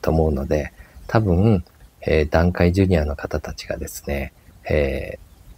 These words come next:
ー、少なからずとも気が向く人たちが少しね、出てくるんじゃないかなっていうふうに思います。まあ、やりたくないよっていう方もね、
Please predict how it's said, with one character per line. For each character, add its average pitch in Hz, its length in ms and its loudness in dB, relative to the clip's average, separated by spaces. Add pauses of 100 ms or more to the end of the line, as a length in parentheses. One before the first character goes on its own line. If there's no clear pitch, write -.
ー、 - 60 -14
少 - 300 -2
な 120 120 0
か - 160 -8
ら 147 100 2
ず - 140 -6
と 85 120 0
も 76 160 -4 (1040)
気 - 160 0
が 85 140 6
向 85 160 2
く - 160 -2
人 - 240 0
た - 140 -2
ち - 140 -6
が 82 360 4 (160)
少 - 220 -4
し - 200 -8
ね、 - 200 -14 (240)
出 87 100 0
て 87 120 -4
く - 160 -6
る 73 80 -8
ん - 40 -14
じ - 80 -6
ゃ - 40 -8
な - 160 -6
い - 120 -4
か - 140 -10
な - 140 -8
っ - 20 -14
て - 180 -8
い - 40 -2
う - 40 -12
ふ - 40 -16
う - 40 -16
に - 60 -18 (420)
思 - 120 -4
い - 100 -4
ま - 140 -8
す。 - 240 -16 (920)
ま 98 260 2
あ、 80 40 -2
や 76 160 2
り 82 80 2
た 110 140 2
く 85 100 0
な 82 120 4
い 92 60 6
よ 69 100 2
っ - 20 -4
て - 120 -10
い - 40 -4
う - 20 -6
方 80 200 -2
も 69 120 -8
ね、 - 240 -14